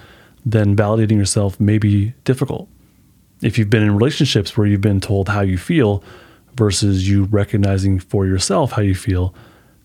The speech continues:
then this might be a challenge for you. Ideally, you're able to recognize what you're experiencing,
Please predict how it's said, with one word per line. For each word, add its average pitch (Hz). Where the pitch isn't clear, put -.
then 107
this 95
might 95
be 95
a 92
challenge 113
for -
you. -
Ideally, 151
you're 139
able 117
to 117
recognize 107
what 113
you're 135
experiencing, 104